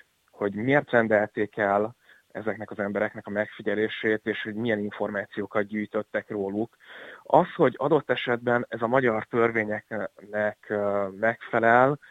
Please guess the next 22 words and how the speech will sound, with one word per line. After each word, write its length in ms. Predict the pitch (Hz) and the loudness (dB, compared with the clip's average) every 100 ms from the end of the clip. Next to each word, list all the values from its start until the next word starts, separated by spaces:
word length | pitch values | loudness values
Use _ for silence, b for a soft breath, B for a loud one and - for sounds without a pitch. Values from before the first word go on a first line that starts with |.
| B B B _ _ | B B B _ _
amelyekről 520 | 107 117 113 113 123 | 2 6 6 6 4
egyébként 480 | 113 110 - 117 107 _ _ _ | 2 2 0 -2 -4 _ _ _
a, 300 | - 110 104 | -8 -4 -4
a 100 | - | -6
Strasbourgi 440 | - 131 120 117 113 | 0 2 2 0 -2
Bíróság 400 | 110 110 - 110 | -2 -4 -4 -8
kimondta, 340 | 120 113 110 | -4 -2 2
hogy 160 | 110 104 | 0 2
maguk 380 | 120 117 104 - | 0 0 -2 -4
jogsértőek, 760 | 104 - - 95 - 101 107 | -4 -4 -8 -8 -6 -4 -4
maguk 300 | 104 113 113 _ - | -4 -8 -8 _ -20
a 80 | |
törvények 480 | 104 113 110 104 98 | -6 -2 -2 -4 -8
jogsértőek, 800 | 104 107 - 120 - 123 123 123 - B B B B B B _ _ _ _ _ _ _ - | -10 -10 -4 -4 0 2 2 0 -10 B B B B B B _ _ _ _ _ _ _ -2
az 200 | 139 143 | 0 6
nem 220 | 160 131 | 6 6
feltétlenül, 840 | - 123 113 110 - 107 107 107 | 4 0 2 -2 -2 -2 2 4
ö, 380 | 107 107 107 110 123 - _ _ _ _ _ _ _ - - | 4 6 4 2 -2 -10 _ _ _ _ _ _ _ -20 -8
jelent 400 | 123 123 110 110 | 2 4 6 2
semmit, 480 | - 117 113 113 - | 0 2 4 2 0
akár, 640 | - - - 123 110 107 | -4 -4 -2 2 4 4
ö, 160 | 107 | 2